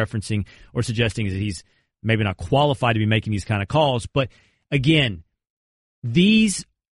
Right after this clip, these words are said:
he's not mimicking Loria. He's not following the business model of the previous ownership group of the Marlins. He's attempting to alleviate those problems. He's attempting to solve those problems.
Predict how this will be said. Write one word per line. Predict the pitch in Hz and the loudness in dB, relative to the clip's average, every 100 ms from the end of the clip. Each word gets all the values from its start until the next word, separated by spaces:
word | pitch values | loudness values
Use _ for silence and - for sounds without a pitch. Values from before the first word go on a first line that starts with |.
| _ | _
he's | 147 165 147 | 2 4 4
not | 165 185 214 190 | 4 4 2 0
mimicking | 143 151 156 151 143 131 120 - | 2 4 4 2 0 -2 -2 -4
Loria. | 110 123 110 92 - _ _ | 0 2 2 -2 -8 _ _
He's | - 147 | -2 2
not | 165 190 | 2 0
following | - 185 175 185 185 | 0 2 4 4 4
the | 156 | 2
business | 123 147 160 156 - | 4 4 6 2 2
model | 143 135 135 135 | 0 2 0 0
of | 139 | 0
the | 123 | 0
previous | - 147 139 135 | 0 2 2 2
ownership | 120 123 110 117 | 2 2 0 -2
group | 120 107 | -2 -2
of | 101 | -2
the | |
Marlins. | 107 104 98 90 - | 0 0 -2 -6 -4
He's | 120 | -2
attempting | 120 - 165 147 156 147 131 _ _ | -2 -2 -2 0 0 -2 -2 _ _
to | 143 | 2
alleviate | 120 113 135 165 139 117 101 | 2 4 4 4 4 0 0
those | 104 90 | -6 -6
problems. | 117 101 92 90 | -4 -4 -6 -6
He's | 107 | -4
attempting | 113 - 135 135 120 110 - | 0 2 2 0 -2 -4 -2
to | 120 | -2
solve | - - 107 98 85 | 0 0 0 0 -4
those | - | -12
problems. | - - - - - | -12 -14 -14 -20 -20